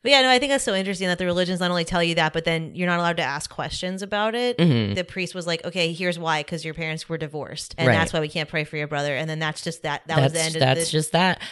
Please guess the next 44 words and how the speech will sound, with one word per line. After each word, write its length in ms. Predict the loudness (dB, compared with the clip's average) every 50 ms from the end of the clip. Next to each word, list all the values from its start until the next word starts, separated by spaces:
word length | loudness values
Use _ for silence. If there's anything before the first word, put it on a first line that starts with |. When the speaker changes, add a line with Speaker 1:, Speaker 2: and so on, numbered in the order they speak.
| 0 4
Speaker 2:
I 120 | 6 6
had 220 | 6 6 6 4 4
to 80 | 2
be, 160 | 4 4 4 4
like, 280 | 6 4 2 2 0
bribed 600 | 2 4 4 6 6 4 4 2 0 -4 -8 -8 -4
into 600 | -2 -2 -2 0 0 0 0 0 0 0 0 0 0
every 260 | -2 -2 -2 -2 -2
single 380 | -2 -2 -4 -4 -2 -2 -2 -2
one 180 | -2 -2 -2
of 180 | -2 -4 -6 -8 -8
my 140 | -6 -6 -6
sacraments, 600 | -4 -4 -4 -4 -4 -4 -4 -6 -4 -6 -6 -6 -6
like, 80 | -4
my 100 | -2 -2
religious 480 | 0 0 0 -2 -2 -4 -4 -6 -6 -4
rites. 540 | -4 -2 -2 -4 -4 -6 -6 -8 -8 -8 -10 _ _ _ _
For 160 | -10 -6 -4 -2
my 140 | -2 -2
first 300 | -2 -2 -2 -2 -2 -4
communion, 600 | -6 -6 -4 -2 -2 0 0 0 0 0 -2 -4 -4 -8
I 80 | -10
think 240 | -8 -6 -6 -4 -4
I 80 | -4 -4
got, 420 | -2 -2 -2 -2 -2 -4 -6 -10 _ _ _ _ _ _ _ _ _ -4
or 80 | -2 0
no, 120 | 0 0
for 240 | -2 -2 0 0 2
my 140 | 2 2 2
reconciliation, 960 | 2 2 2 2 2 0 0 0 0 0 0 0 0 -2 -4 -4 -4 -4 -4
which 160 | -4 -4 -4
is 120 | -6 -6 -4
where 200 | -2 -2 -2 -2 -4 -4
you 160 | -4 -4 -4
go 220 | -2 -2 -2 -2 -2
and 220 | -2 -2 -4 -6 -8 -8
whisper 500 | -8 -6 -4 -4 -4 -4 -4 -2 -2 -2
secrets 680 | -2 -4 -4 -6 -6 -4 -2 -4 -4 -4 -6 -10 -12 -10
to 140 | -6 -6 -6
the 120 | -4 -4 -4
priest 480 | -4 -4 -4 -4 -6 -6 -8 -10 -10 -6
in 140 | -6 -4 -4
a 60 | -4 -4
box, 460 | -4 -4 -4 -4 -6 -6 -10 -14